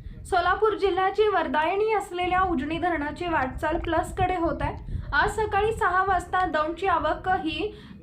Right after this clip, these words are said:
आठ हजार सहाशे एकतीस क्युसेक्स इतकी होती. पाणी पातळी ही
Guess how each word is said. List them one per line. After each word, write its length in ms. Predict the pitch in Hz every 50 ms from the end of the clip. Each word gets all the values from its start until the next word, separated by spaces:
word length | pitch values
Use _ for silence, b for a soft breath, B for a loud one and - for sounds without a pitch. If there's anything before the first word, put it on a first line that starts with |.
| - -
आठ 220 | 254 302 359 370 427
हजार 280 | 440 427 415 427 440
सहाशे 400 | 415 415 440 415 392 381 - 427
एकतीस 420 | 403 349 - - - 359 392 392 -
क्युसेक्स 480 | 415 370 359 330 - 359 349 - -
इतकी 340 | 370 349 330 - - 311 330
होती. 320 | 339 339 302 254 - -
पाणी 320 | - - 330 285 294 302 320
पातळी 320 | - 330 294 269 - 294
ही 300 | 320 320 302 349 370 392